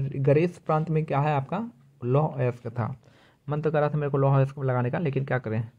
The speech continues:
ऑप्शन डी बहुत कम यूज़ करता हूँ मैं। Which of the first tile को बनाने के लिए क्या मेलामाइन जो होता है आपका, क्या है आपका? thermosetting प्लास्टिक है। नेक्स्ट है यहाँ पे इनमें से, आ, कौन सा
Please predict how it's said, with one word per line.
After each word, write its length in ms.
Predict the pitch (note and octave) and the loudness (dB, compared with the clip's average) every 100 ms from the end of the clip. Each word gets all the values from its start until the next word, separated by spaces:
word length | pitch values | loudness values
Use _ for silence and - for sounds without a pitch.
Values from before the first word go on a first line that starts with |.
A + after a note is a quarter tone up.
| _ _ _ _ - | _ _ _ _ -12
ऑप्शन 300 | C3+ C#3 C3 | -6 -4 -2
डी 240 | C#3+ D3+ - _ _ _ _ _ _ _ _ _ C#3+ | -2 -6 -10 _ _ _ _ _ _ _ _ _ -10
बहुत 200 | D3+ D3 | -10 -8
कम 200 | C#3+ C#3 - | -8 -8 -8
यूज़ 160 | C3 A2+ | -8 -8
करता 240 | A2+ A2 | -8 -6
हूँ 80 | G#2+ | -4
मैं। 120 | G#2 - _ _ - - _ D3+ | -6 -10 _ _ -20 -20 _ -6
Which 160 | E3 | -2
of 80 | F#3+ | -4
the 120 | F3 | -2
first 220 | F#3+ G3 | -4 -2
tile 180 | - F#3 | -4 -4
को 100 | F#3 | -2
बनाने 260 | F3 D#3+ E3 | -2 -2 -2
के 100 | E3 | -2
लिए 100 | E3+ | -2
क्या 160 | D#3+ | -2
मेलामाइन 380 | D3+ D3 D3 D3 | 0 0 0 0
जो 100 | D3 | 0
होता 120 | C#3 | 0
है 40 | B2+ | 0
आपका, 160 | - | 0
क्या 160 | C#3 C3 | 0 2
है 140 | C3 | 2
आपका? 220 | B2+ E3+ G#3 | 2 -2 -8
thermosetting 760 | - C3 C3+ E3 A2+ C3+ C3+ | -6 -2 -2 -2 -4 -4 -2
प्लास्टिक 340 | G#2+ G#2 G#2+ G#2 | -4 -6 -8 -10
है। 240 | G#2+ - _ _ _ _ _ _ _ _ _ | -12 -14 _ _ _ _ _ _ _ _ _
नेक्स्ट 240 | E3 F3 F#3+ | -6 -6 -4
है 60 | |
यहाँ 140 | F#3 F3 | -2 -2
पे 180 | A3+ - | -4 -4
इनमें 260 | D#3 D#3+ E3+ | 0 0 0
से, 120 | F3 | -2
आ, 40 | - D3+ D3+ D3+ D3+ D3+ | 0 2 2 0 -2 -2
कौन 260 | D3 D3+ D3 | -4 -4 -2
सा 280 | F3 A3+ | -2 -4